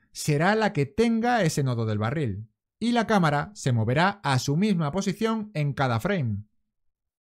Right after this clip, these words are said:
Y dirás, ¿para qué vale esto?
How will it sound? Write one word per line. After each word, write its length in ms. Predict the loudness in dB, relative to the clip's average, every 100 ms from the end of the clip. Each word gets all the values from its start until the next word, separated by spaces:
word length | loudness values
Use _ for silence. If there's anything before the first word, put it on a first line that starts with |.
| _ _ _ _ _ _ _
Y 180 | -2 0
dirás, 480 | 0 0 0 -2 -6 _ 0
¿para 220 | 2 4
qué 100 | 4
vale 260 | 4 2
esto? 360 | -2 -4 -8 -8